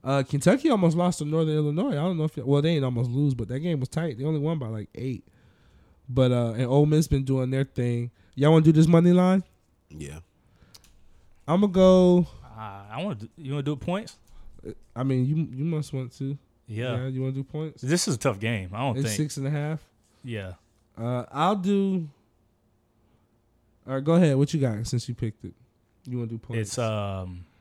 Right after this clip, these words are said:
Speaker 1: It's Ole Miss.
Speaker 3: who's the favorite? Ole
Speaker 1: Ole
Speaker 3: Miss
Speaker 1: Miss
Speaker 3: is
Speaker 1: six and a half.
Speaker 3: minus six and a half.
Speaker 1: Yep.
Speaker 3: Uh, Kentucky plus six and a half.
Speaker 1: Yeah.
Speaker 3: Yeah, I think, uh, Kentucky plays good enough defense where I don't think Ole Miss is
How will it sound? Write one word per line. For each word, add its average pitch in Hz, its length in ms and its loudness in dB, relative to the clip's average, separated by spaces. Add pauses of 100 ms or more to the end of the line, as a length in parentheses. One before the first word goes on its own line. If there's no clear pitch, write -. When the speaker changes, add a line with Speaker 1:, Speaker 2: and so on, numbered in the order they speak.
(140)
Speaker 1:
It's 135 180 -6
Ole 151 180 4
Miss. 156 200 2
Speaker 3:
who's 135 140 2
the 123 100 0
favorite? 135 420 -2
Ole 135 160 2
Speaker 1:
Ole 139 60 6
Speaker 3:
Miss 139 140 2
Speaker 1:
Miss 139 140 4
Speaker 3:
is 120 80 -2
Speaker 1:
six 139 300 -4
and 135 80 -6
a 135 40 -4
half. 131 100 -4
Speaker 3:
minus 120 240 -2
six - 180 -10
and 123 80 -4
a - 40 -2
half. 135 100 -6 (160)
Speaker 1:
Yep. 123 300 -10 (340)
Speaker 3:
Uh, - 100 -16 (200)
Kentucky 107 460 -6
plus 107 260 -10
six - 240 -14
and 107 80 -12
a 98 60 -12
half. 101 140 -12 (3500)
Speaker 1:
Yeah. 113 280 -4 (1300)
Speaker 3:
Yeah, 104 200 -4
I 110 40 -2
think, 110 220 -6
uh, 98 340 -6 (1040)
Kentucky 123 380 -4
plays 104 420 -6
good 127 200 0
enough 104 260 -2
defense 98 580 -12
where 98 220 -10
I 101 100 -6
don't 98 120 -8
think 95 200 -12
Ole 98 120 -8
Miss 98 220 -8
is 87 360 -14